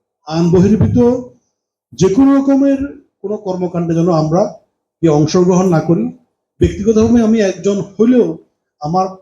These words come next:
যেহেতু পাসপোর্ট বাংলাদেশের, আমার জন্য আমাদের বাংলাদেশের, বাংলাদেশের পাসপোর্ট বা বাংলাদেশেরই বদনাম হবে।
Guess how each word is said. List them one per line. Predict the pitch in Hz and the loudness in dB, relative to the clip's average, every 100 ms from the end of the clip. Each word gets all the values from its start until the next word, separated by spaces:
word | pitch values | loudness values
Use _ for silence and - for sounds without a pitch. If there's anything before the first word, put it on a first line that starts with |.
| - | -4
যেহেতু | 170 165 165 | -2 0 -2
পাসপোর্ট | 170 - 254 190 | -2 -2 -4 -2
বাংলাদেশের, | 180 170 165 170 165 | -2 -2 -4 -4 -8
আমার | 151 165 | -4 -4
জন্য | 170 170 | -2 -4
আমাদের | 156 160 165 | -4 -4 -6
বাংলাদেশের, | 147 143 147 143 175 | -6 -2 -2 -2 -6
বাংলাদেশের | 147 151 175 180 220 220 _ _ - | -6 -4 -4 -2 -2 -4 _ _ -4
পাসপোর্ট | 156 - 214 208 | -4 -2 -4 -2
বা | 202 | 0
বাংলাদেশেরই | 170 180 - 247 190 | 0 0 0 -4 -6
বদনাম | 160 147 | -8 -10
হবে। | 131 - | -12 -18